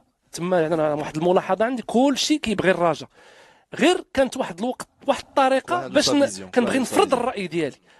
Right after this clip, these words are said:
Speaker 1: في هذا الجمع العام ما كاينش فرض الرأي، كاين نعطي الرأي ديالي، واللي اقتنع اقتنع، واللي ما اقتنعش حقه انه ما يقتنعش ويدافع حتى هو على الرأي ديالو ونسمعوا ليه.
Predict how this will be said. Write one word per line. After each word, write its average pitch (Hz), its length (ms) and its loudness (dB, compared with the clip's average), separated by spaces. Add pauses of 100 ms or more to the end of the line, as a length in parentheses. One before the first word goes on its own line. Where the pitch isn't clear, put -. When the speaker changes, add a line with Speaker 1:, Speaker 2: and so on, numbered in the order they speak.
(300)
Speaker 1:
في - 140 -10
هذا 285 140 0
الجمع 220 280 0
العام 233 320 -2
ما 233 60 0
كاينش 294 240 2
فرض 196 260 -2
الرأي، 226 420 -2 (340)
كاين 185 320 0 (120)
نعطي 127 340 0
الرأي 262 300 0
ديالي، 151 400 -2 (300)
واللي 165 200 -4
اقتنع 190 400 0
اقتنع، 214 420 -2
واللي 202 140 -4
ما 185 60 -4
اقتنعش 196 600 -2 (280)
حقه - 520 0
انه 202 280 0
ما 180 120 -2
يقتنعش 233 540 -2
ويدافع 214 320 -2
حتى 214 120 -4
هو 196 120 2
على 175 140 2
الرأي 185 240 -4
ديالو 220 260 2
ونسمعوا 156 400 2
ليه. 127 140 -6